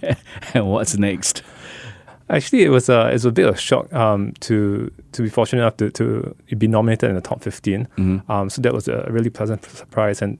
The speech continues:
Speaker 2: the moment we got the email, it was, you know,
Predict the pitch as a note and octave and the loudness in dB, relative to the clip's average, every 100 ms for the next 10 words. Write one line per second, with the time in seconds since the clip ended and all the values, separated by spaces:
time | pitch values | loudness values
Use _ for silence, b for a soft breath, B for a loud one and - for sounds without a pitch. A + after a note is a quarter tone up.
0 | - A2 A#2 B2 B2+ A2+ G#2 A2 A2 - | -2 2 4 4 2 0 0 -2 -2 -6
1 | A2+ A2 G#2+ G#2+ A2 A2+ G2+ G2 - - | -4 0 0 -2 -4 -2 -2 -4 -8 -18
2 | b b b b A2 G2+ F#2+ - | b b b b -4 -2 -4 -6